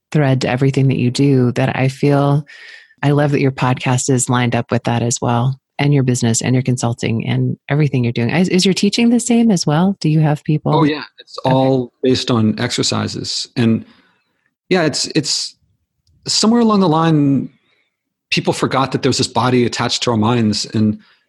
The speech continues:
Speaker 2: they think it's all about learning things and that somehow the body will follow if the mind tells it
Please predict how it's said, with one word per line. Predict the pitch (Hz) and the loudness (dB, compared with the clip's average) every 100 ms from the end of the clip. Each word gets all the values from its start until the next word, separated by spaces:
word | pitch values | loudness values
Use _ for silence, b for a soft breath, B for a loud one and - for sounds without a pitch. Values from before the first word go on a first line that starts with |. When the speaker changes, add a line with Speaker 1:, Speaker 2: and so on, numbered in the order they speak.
| b - | b -4
Speaker 2:
they | 120 | -2
think | 143 135 | 0 0
it's | 120 | 0
all | 123 120 | 0 0
about | 117 110 | 0 -2
learning | 110 120 131 | 0 2 0
things | - 104 104 - | 0 -2 -2 -4
and | - 107 104 | -2 0 0
that | 107 - | -2 -2
somehow | 120 110 | -2 0
the | 107 | -2
body | 95 107 113 | 0 0 0
will | 101 | 0
follow | - 107 107 107 | 0 0 2 2
if | 104 - | 0 -2
the | |
mind | 104 104 101 101 | -2 0 -2 -2
tells | 110 107 | -4 -4
it | - | -6